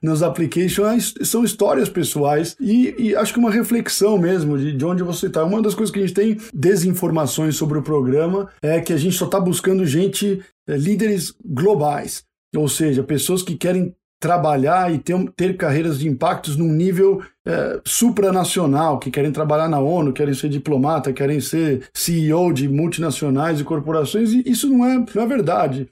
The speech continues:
necessariamente. Essas pessoas, obviamente, que tão, são bem-vindas no programa também, mas a gente, tem muita gente do programa que tão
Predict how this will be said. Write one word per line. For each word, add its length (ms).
necessariamente. 640
Essas 200
pessoas, 320
obviamente, 440
que 140
tão, 340
são 340
bem-vindas 680
no 100
programa 420
também, 520
mas 380
a 40
gente, 320
tem 120
muita 300
gente 220
do 60
programa 360
que 80
tão 320